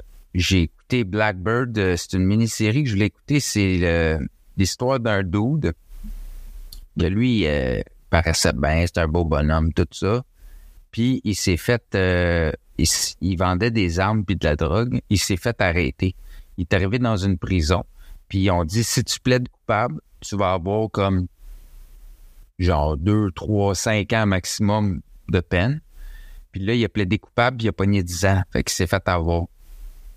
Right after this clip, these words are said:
Puis là, il, le D-, le F B I, ils ont passé un deal.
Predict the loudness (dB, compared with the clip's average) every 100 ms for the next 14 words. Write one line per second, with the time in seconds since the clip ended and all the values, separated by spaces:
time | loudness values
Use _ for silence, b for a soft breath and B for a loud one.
0 | -20 -20 -20 -20 -20 -20 -20 -20 -20 -20
1 | -20 _ -4 -2 0 0 -2 _ 0 0
2 | 0 -2 0 0 0 -2 0 0 0 0
3 | 0 2 0 -2 0 0 0 -2 0 2
4 | 0